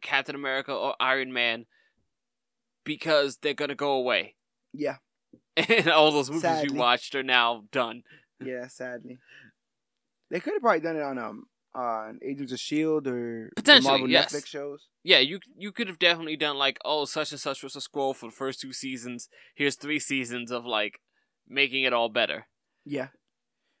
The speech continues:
Speaker 2: But that Skrull invasion storyline takes, uh, ends in around two thousand and nine. And then we get, uh, the Dark Avengers line, which I, I think I actually thought was a pretty smart way, w-, direction to go in. The idea that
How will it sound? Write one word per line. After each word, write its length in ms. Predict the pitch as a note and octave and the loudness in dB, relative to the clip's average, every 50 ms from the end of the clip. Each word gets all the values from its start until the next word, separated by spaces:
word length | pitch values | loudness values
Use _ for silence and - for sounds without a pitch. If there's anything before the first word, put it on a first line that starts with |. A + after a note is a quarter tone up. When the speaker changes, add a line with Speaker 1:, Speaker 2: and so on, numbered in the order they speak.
| _ - | _ -6
Speaker 2:
But 120 | F3+ F#3 | -2 2
that 160 | G3+ G#3 A3 | 4 4 4
Skrull 280 | - - A3 A3 A3 G#3 | 2 2 4 4 4 4
invasion 360 | F#3+ F3+ F3+ F3+ F3 E3+ E3+ D#3+ | 4 2 2 2 2 2 0 -4
storyline 400 | - D#3+ D#3 D3+ D3 C#3+ C#3+ C3+ | -2 0 0 0 0 -2 -4 -4
takes, 220 | E3 D3 C#3 - _ - | -4 -6 -6 -8 _ -4
uh, 100 | - C#3 - | -4 -4 -2
ends 240 | - D#3 D#3 D3+ C#3 | -2 -2 -2 -2 -2
in 120 | C#3+ C3+ | -4 -4
around 300 | C3+ C3+ C3+ C3+ C3 B2+ | -2 -2 -2 -2 -4 -6
two 140 | B2 - C3 | -8 -10 -10
thousand 440 | A#2+ C3 B2 B2+ B2 A#2 A#2 A#2+ A#2 - | -8 -6 -6 -6 -6 -8 -12 -14 -16 -16
and 240 | - G#2+ G#2+ A2 A2+ | -14 -14 -12 -8 -4
nine. 400 | C3 D#3 F3 F3+ E3+ E3 E3+ D#3+ _ _ _ _ _ _ _ _ _ _ _ _ - | -2 0 0 0 0 -4 -6 -10 _ _ _ _ _ _ _ _ _ _ _ _ -10
And 220 | C3 C#3 C#3 C#3 C3+ | -8 -6 -4 -4 -4
then 180 | C#3+ C#3+ C#3+ | -4 -4 -4
we 100 | C#3 C#3 | -4 -4
get, 160 | C3+ D3 C#3+ - - | -4 -4 -6 -4 -4
uh, 220 | - C3 C3+ B2+ | -4 -2 -2 -4
the 140 | A#2 - - | -4 -6 -6
Dark 260 | D3 - C3+ C#3+ - | -2 -2 -2 -2 -2
Avengers 440 | C#3 B2+ C3+ E3 G3 F#3+ D3+ D3+ C#3 | -4 -4 -2 -2 -2 -2 -4 -4 -4
line, 200 | C#3+ C#3 C#3 C#3+ | -4 -2 0 0
which 160 | F3 F#3+ - - - | 0 -2 -2 0 2
I, 200 | G#3 G#3+ F#3+ - - - | 2 2 2 0 -4 0
I 140 | - G3+ G#3+ | 4 4 4
think 240 | G#3+ - B3+ A3+ - | 6 4 2 4 6
I 140 | F#3+ G#3 A3 | 6 6 8
actually 340 | A3+ A#3 - - - A#3+ G3+ | 6 4 2 -2 -8 -8 -2
thought 240 | - G3+ F#3+ C#3 | 2 2 2 4
was 100 | D#3+ E3+ D3+ | 2 -2 -4
a 40 | C#3+ | -6
pretty 640 | - - - E3 D#3+ D#3+ D#3 D#3 D3+ D3 - - _ _ _ _ _ _ _ _ _ _ _ _ _ | -8 -6 -6 -4 -2 0 0 0 -2 -4 -6 -8 _ _ _ _ _ _ _ _ _ _ _ _ _
smart 720 | - - - - - D#3+ E3 E3+ F3 D#3+ - - - - - _ _ _ _ _ _ _ _ _ - | -8 -6 -4 -4 -2 4 6 6 6 6 4 0 -6 -8 -8 _ _ _ _ _ _ _ _ _ -2
way, 340 | C3+ D3+ D3+ C#3+ C3+ - - - | 2 2 4 2 2 -2 -8 -12
w-, 220 | C#3 C#3 C#3 E3 D3+ | -10 -10 -10 -8 -2
direction 360 | C#3+ D#3+ D#3+ D#3+ D#3 - C#3 B2 | 2 4 4 4 4 2 -6 -8
to 80 | C#3+ B2+ | -8 -6
go 180 | B2 A#2+ A#2 A#2+ | -4 -4 -4 -2
in. 100 | A#2 A#2+ | -2 -2
The 100 | C#3 C#3+ | -2 0
idea 260 | C#3+ C#3+ C3+ D3+ D3+ | -2 0 0 0 0
that 180 | C#3 C#3 C3 - | 0 0 -2 -4